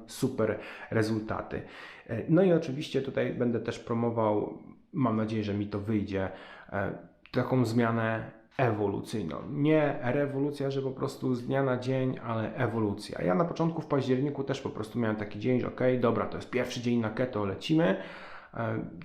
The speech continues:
czy z dzisiejszej perspektywy uważam, że tak powinienem zrobić? Odpowiedź brzmi nie. Dlaczego? No to o tym się przekonacie w podsumowaniu pierwszego,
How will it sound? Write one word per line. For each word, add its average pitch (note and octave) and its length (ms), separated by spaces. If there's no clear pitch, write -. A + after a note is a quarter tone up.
czy D3 400
z - 160
dzisiejszej D#3 420
perspektywy D3 580
uważam, C#3 420
że C#3 80
tak - 240
powinienem C#3 480
zrobić? C#3 420
Odpowiedź C3 440
brzmi A#2+ 360
nie. B2 400
Dlaczego? C#3+ 960
No B2+ 100
to B2+ 160
o C3 80
tym C3+ 160
się B2 100
przekonacie A#2+ 760
w G#2+ 440
podsumowaniu G#2+ 1000
pierwszego, G#2 840